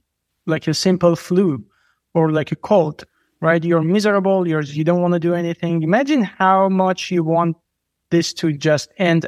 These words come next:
as quickly as possible. But imagine when we do infectious diseases, we keep raising animals, we keep giving them infections, um, we keep giving them cancer without painkillers. And so,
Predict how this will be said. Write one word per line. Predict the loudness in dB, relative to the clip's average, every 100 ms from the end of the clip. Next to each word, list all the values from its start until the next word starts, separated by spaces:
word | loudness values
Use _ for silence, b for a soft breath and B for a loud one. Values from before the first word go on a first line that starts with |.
| -2
as | -2
quickly | -2 -6 -2 0
as | 0
possible. | 0 -2 0 -2 -4 -8 _ _ _ _ _
But | 0
imagine | 2 2 2 0 2
when | 2
we | 0
do | 0 2 2 0 -2
infectious | -4 0 -2 0 -4
diseases, | -2 -2 -2 -4 -6 -4
we | -6 -8
keep | -18 -4 0 0 -4 -20 _ _ _ _ 0
raising | 2 4 2 2 2
animals, | 2 2 2 0 -2
we | -6
keep | -4 -4 -2
giving | -2 0 0
them | 0 0
infections, | -2 -2 -2 0 0 0 -2 -8 _ _ _ _ _ -4
um, | 0 2 0 0 -2 -4 -6 -8
we | -6
keep | -2 -2 0
giving | 0 2 2
them | 2 0
cancer | 0 -2 -2 -2 0 0 -2 -4 -4
without | 0 2 2 0
painkillers. | -2 -2 -2 -2 -2 0 -2 -4 -4
And | -2
so, | 0 2 2